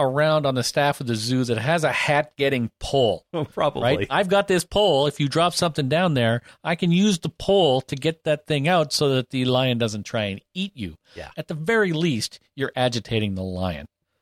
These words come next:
Speaker 2: And you don't wanna do that.
Speaker 1: And you don't wanna do that because they're in a stressful situation anyway. The lions are in prison, essentially, and prison is stressful, so don't agitate the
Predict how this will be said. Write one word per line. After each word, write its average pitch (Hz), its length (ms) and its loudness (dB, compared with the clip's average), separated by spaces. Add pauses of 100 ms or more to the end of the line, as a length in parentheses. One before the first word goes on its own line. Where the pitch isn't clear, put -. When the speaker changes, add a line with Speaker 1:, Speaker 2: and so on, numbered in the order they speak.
(240)
Speaker 2:
And 147 100 -4
you 151 80 -2
don't 120 160 -2
wanna 98 200 0
do 90 180 -4
that. - 240 -16 (180)
Speaker 1:
And 110 100 -6
you 117 60 -2
don't 151 200 2
wanna 127 180 2
do 104 240 0
that 104 220 0
because 113 380 -6
they're 156 240 0 (120)
in 127 160 -4
a 110 40 -2
stressful - 440 -4
situation 104 640 -4 (100)
anyway. 151 480 -2 (460)
The 117 320 2
lions 127 320 0
are 117 100 -2
in 98 120 -4
prison, 98 520 -6
essentially, 95 640 -6 (320)
and 98 280 -8
prison 123 340 -4
is 92 80 -6
stressful, 107 640 -4 (120)
so 95 440 -6 (140)
don't 123 320 -6
agitate 101 640 -8
the 90 160 -10